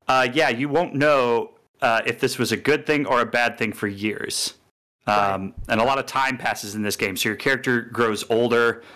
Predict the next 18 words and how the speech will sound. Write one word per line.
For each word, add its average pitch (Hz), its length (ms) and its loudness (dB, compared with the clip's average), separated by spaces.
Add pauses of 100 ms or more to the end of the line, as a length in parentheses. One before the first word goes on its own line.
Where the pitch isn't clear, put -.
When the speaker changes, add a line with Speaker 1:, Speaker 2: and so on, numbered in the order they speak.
Speaker 1:
Uh, 127 160 2
it's - 120 -2
very 196 160 4
quick. 127 420 -2
It's 107 160 -6
not 131 180 0
like 113 300 0 (240)
it 117 120 0
actually 113 260 0
takes 113 240 -4
you 110 140 0
actual 107 300 -2
years 113 480 0
to 120 80 -4
get 110 240 0
to 98 140 -10
it. 92 200 -14
Speaker 2:
<laughs> - 60 -20